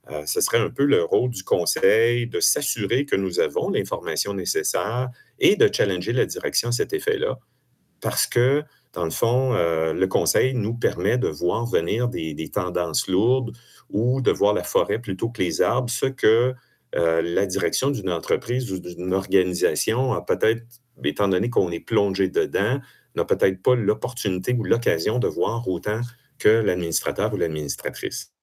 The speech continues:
Donc, à l'étape un, on va retenir de définir la patinoire, on va, euh, s'assurer que le, le F F O M est adéquat, qu'on a l'information nécessaire pour identifier les grands changements.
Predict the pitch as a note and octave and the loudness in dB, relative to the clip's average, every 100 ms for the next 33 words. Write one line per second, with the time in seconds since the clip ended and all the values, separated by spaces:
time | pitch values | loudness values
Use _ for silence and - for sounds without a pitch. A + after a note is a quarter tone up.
0 | - _ _ - - _ - - G2+ F#2+ | -20 _ _ -20 -20 _ -10 2 4 4
1 | A#2+ G#2+ A2 - - - B2+ C#3 C#3+ - | 4 4 4 2 2 2 4 4 0 -10
2 | _ _ - G2 G#2+ - A2+ B2 G#2+ G#2+ | _ _ 0 2 4 4 4 4 4 4
3 | C#3 C#3 D3+ - C3 B2 - C3+ C#3 D3 | 2 4 4 4 2 2 0 2 2 4
4 | A2 - A2+ A2+ A#2+ A#2+ - _ - F#2+ | 2 4 2 2 0 -6 -18 _ 2 4
5 | F#2+ G#2 G#2+ A#2 B2 C#3 B2 A2 G#2 F#2 | 4 2 2 2 0 2 4 4 6 4
6 | F2 G2 - A#2+ A2+ A2+ A#2 B2 A2 A2 | 4 2 4 2 2 2 2 0 0 0
7 | G2+ G2+ - B2 B2 B2+ G#2 F#2+ F#2+ G2+ | 0 -2 2 2 2 0 0 0 0 0
8 | G2 G2+ G#2 G2 B2+ B2 B2 A2+ A#2 A2 | -2 -2 -2 -2 -2 0 0 -2 0 0
9 | - A2+ A#2 A2+ - A#2+ A#2 G#2+ G2 F#2+ | 0 -2 -2 -4 0 0 2 -2 -2 -2
10 | - B2 A2+ G2 G2+ G#2 G#2 F2+ E2 G2+ | -4 -2 -4 -2 -2 -2 -2 -2 -2 -2
11 | B2+ | -2